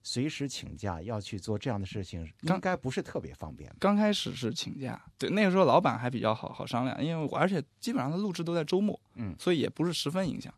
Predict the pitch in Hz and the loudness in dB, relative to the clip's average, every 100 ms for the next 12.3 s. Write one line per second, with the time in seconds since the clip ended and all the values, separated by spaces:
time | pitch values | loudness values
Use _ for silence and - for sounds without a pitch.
0 | _ - - - - 208 202 208 160 135 | _ -20 -20 0 6 6 6 4 6 4
1 | 117 120 120 117 120 123 117 117 127 135 | 4 2 -2 -2 -2 0 -2 -2 0 2
2 | 131 - 120 113 - - - - 110 139 | 0 -2 -4 -4 -8 -10 -14 -4 0 2
3 | 110 - - 113 117 - 143 110 - 101 | 0 -2 0 2 0 0 -2 -2 -4 -6
4 | 82 - - 190 156 127 127 117 82 - | -6 -6 -2 -2 -2 0 0 0 -4 -6
5 | 127 117 110 - - 98 135 131 110 120 | -6 -6 -8 -10 -6 -2 0 0 -2 -4
6 | 117 107 - 107 - 110 117 113 113 123 | -4 -4 -6 -6 -4 -4 -2 0 2 0
7 | - 113 110 - 92 120 101 - - 101 | -2 -6 -8 -4 -2 0 0 -4 -4 -4
8 | 90 - - - - 135 123 127 107 123 | -6 -10 -12 -16 -2 2 4 4 2 2
9 | 117 110 113 117 110 107 107 156 - - | 2 0 0 -2 -4 -4 -2 -2 -4 -8
10 | _ - 117 82 - 185 185 160 _ - | _ -6 -4 -6 -2 0 0 -4 _ -4
11 | 208 165 104 - 160 131 123 123 123 110 | 0 0 -2 -2 0 2 2 0 0 -4
12 | - 117 120 | -4 -4 -4